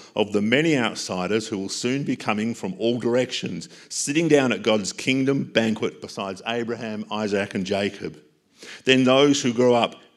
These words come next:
in the faith but had no faith will find themselves out in the cold, outsiders to grace, and left wondering what hit them."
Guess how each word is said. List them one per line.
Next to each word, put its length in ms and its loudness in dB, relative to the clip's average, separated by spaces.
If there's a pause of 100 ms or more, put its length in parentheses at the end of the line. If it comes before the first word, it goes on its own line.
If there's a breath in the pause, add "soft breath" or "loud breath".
in 180 6
the 80 4
faith 640 0
but 120 0
had 200 -2
no 300 4
faith 720 -2
will 80 0
find 340 2
themselves 540 -2 (460 soft breath)
out 280 4
in 120 -4
the 80 -2
cold, 480 -4 (960)
outsiders 720 0
to 140 -10
grace, 680 -2 (500 soft breath)
and 200 -4
left 200 -4
wondering 460 -10
what 160 -12
hit 240 -12
them." 240 -18